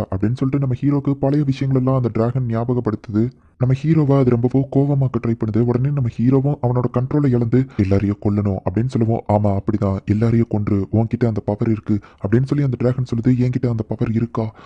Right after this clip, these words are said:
"ஆமா இருக்கு" அப்படின்னு சொல்லிட்டு அந்த டிராகன் அவனுக்கு நிறைய விஷயங்களை காட்டுது. மிந்தி வந்துட்டு நம்ம ஹீரோவோட கைக்கு மட்டும்தான் அந்த ஆர்மர் வந்துச்சு. இப்ப அவன் உடம்பு ஃபுல்லாவே அந்த ஆர்மர் வந்திருக்கு. "எல்லாரையும் கொல்லணும்" அப்படின்னு சொல்லிட்டு நம்ம ஹீரோ இப்ப அப்படியே நடந்து போறான். "நஃபுமி என்னாச்சு, நீ ஓகே தானே?" அப்படின்னு சொல்லிட்டு ரென் கேக்குறான்.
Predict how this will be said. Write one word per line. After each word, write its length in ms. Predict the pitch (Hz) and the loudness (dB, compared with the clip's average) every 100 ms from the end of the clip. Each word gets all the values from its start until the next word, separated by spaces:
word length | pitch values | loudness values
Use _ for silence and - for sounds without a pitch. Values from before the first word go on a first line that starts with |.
| - - | -12 -4
"ஆமா 280 | 107 104 98 101 | -2 0 -2 0
இருக்கு" 320 | 110 - 104 95 - - | 0 0 -2 -4 -8 -8
அப்படின்னு 320 | 98 113 139 | 0 0 2
சொல்லிட்டு 240 | 147 143 143 | -2 0 -2
அந்த 100 | 135 | 2
டிராகன் 380 | 127 135 143 139 | 2 2 2 -2
அவனுக்கு 260 | 123 120 | -2 -2
நிறைய 180 | 120 135 | 0 2
விஷயங்களை 380 | 131 127 127 123 | 0 -2 -2 0
காட்டுது. 360 | 113 113 104 113 135 - _ | -2 -2 0 -2 -2 -12 _
மிந்தி 260 | 135 151 160 | 0 2 2
வந்துட்டு 300 | 156 139 143 | 0 0 0
நம்ம 160 | 139 113 | 0 0
ஹீரோவோட 400 | 135 143 135 127 | 2 4 4 2
கைக்கு 300 | 117 131 135 | 2 2 2
மட்டும்தான் 320 | 131 131 135 | -2 0 0
அந்த 140 | 127 117 | 0 0
ஆர்மர் 320 | 117 120 117 | 0 -2 -2
வந்துச்சு. 240 | 107 104 135 | -2 0 0
இப்ப 180 | 131 107 | 0 -2
அவன் 200 | 98 92 | -2 0
உடம்பு 320 | 107 135 143 | 0 0 0
ஃபுல்லாவே 380 | 135 131 135 135 | 2 2 2 0
அந்த 140 | 120 | 0
ஆர்மர் 320 | 113 120 123 110 | 0 -2 -2 -2
வந்திருக்கு. 280 | 107 120 127 - - 98 | -2 0 0 -2 -6 0
"எல்லாரையும் 580 | 95 101 101 101 104 | 0 2 2 2 0
கொல்லணும்" 440 | - 101 101 95 95 | -2 0 0 -2 -4
அப்படின்னு 340 | - 95 113 127 | -6 -2 -2 0
சொல்லிட்டு 200 | 143 139 | -2 0
நம்ம 120 | 120 123 | -2 0
ஹீரோ 220 | 139 131 | 2 2
இப்ப 160 | 127 | 2
அப்படியே 260 | 110 117 131 | -2 0 0
நடந்து 280 | 117 127 127 | 0 -2 -2
போறான். 300 | 110 107 117 165 - - | -2 -2 -4 -6 -14 -6
"நஃபுமி 360 | 98 - 147 135 | -4 -2 0 0
என்னாச்சு, 400 | 113 143 139 139 | 0 0 0 0
நீ 100 | 127 104 | 0 2
ஓகே 220 | 127 139 | 0 2
தானே?" 180 | 139 135 | 0 0
அப்படின்னு 320 | 120 101 135 | 0 0 -2
சொல்லிட்டு 240 | 147 143 131 | -2 0 0
ரென் 160 | 143 143 | 2 0
கேக்குறான். 320 | 135 127 | 0 0